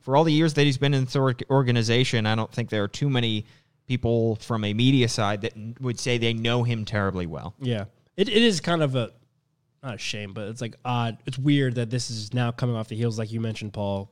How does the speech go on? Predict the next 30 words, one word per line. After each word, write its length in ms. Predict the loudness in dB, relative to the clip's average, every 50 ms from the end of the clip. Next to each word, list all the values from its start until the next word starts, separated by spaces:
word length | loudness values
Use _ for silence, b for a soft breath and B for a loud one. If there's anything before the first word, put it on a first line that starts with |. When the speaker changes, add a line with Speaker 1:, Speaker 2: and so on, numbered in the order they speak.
| _ _
Speaker 2:
of 260 | -8 -8 -8 -8 -8 -8
the 200 | -6 -6 -6 -8 -10 _ _
Bryce 260 | -6 -4 -4 -4 -4
Harper 460 | -2 -2 -2 -2 -4 -6 -6 -6 -8 -10 _ _
story 400 | -14 -10 -8 -6 -4 -2 -2 -2
last 400 | -2 0 0 0 0 -2 -4 -6
year. 260 | -8 -8 -6 -8 -8 -10 -12 -14
Speaker 1:
Yeah. 160 | -12 -12 -12 -8 -4
Speaker 2:
But 160 | -4 -2 -2
I, 220 | -2 -4 -4 -2 -2 -2 -4 -4
I 60 | -4
really 360 | -2 0 2 2 4 2 2
think, 420 | 0 -2 -4 -4 -4 -6 -8 -12 -18 _ _ _ _ _ _ -6
and, 180 | -2 0 2 2
you 60 | 2
know, 120 | 0 0 -2
I, 280 | -4 -4 -6 -8 -10 -12 _ -8
I 140 | -4 -4
know 140 | -2 -2 -2
I 100 | -2 -4
was 100 | -4 -4
on 140 | -6 -6 -6
record 280 | -6 -8 -8 -8 -10 -8
saying 220 | -8 -8 -6 -6
last 220 | -8 -8 -8 -8
year 60 | -8 -6
that 100 | -6 -6
I 60 | -6
think 240 | -6 -8 -10 -8 -6
Bryce 340 | -6 -6 -4 -6 -8 -10